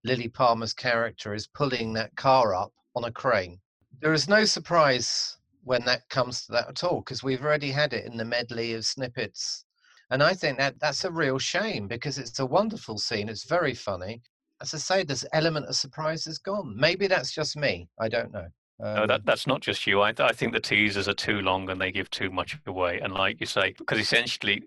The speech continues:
Speaker 2: directorially, that episode, that la-, final episode is a little flat, twisted cross, and you've got that lovely big set piece at the end,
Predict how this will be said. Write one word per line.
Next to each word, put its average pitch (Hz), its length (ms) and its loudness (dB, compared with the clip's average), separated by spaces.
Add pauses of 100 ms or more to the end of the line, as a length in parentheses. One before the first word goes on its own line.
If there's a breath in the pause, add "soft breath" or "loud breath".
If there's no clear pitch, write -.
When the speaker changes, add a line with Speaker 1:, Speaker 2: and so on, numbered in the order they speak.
(160)
Speaker 2:
directorially, 104 760 2
that 98 180 2
episode, 98 420 0
that 101 140 0
la-, 104 180 2
final 107 300 2
episode 98 380 -2
is 110 60 -4
a 113 40 0
little - 240 -2
flat, - 460 0
twisted - 400 -4
cross, 101 340 0 (280 loud breath)
and 101 100 0
you've 95 100 -4
got - 160 0
that - 180 0
lovely 117 280 0
big 98 180 -2
set - 240 -2
piece 92 260 -2
at - 120 -6
the 90 120 0
end, 87 260 -8